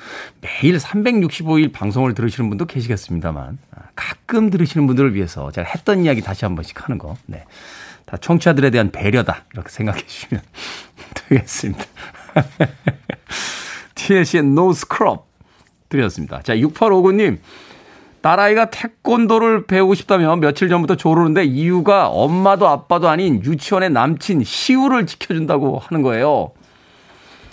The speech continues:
드디어 올 것이 왔군요, 육팔오구 님.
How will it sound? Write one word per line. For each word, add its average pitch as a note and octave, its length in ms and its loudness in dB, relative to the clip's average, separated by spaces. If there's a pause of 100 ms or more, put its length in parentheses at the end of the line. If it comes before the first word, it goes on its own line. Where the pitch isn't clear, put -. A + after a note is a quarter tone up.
(640)
드디어 C#3 340 2
올 C3+ 240 2
것이 E3 240 2
왔군요, C#3+ 560 2
육팔오구 C3 640 -2
님. C#3 100 0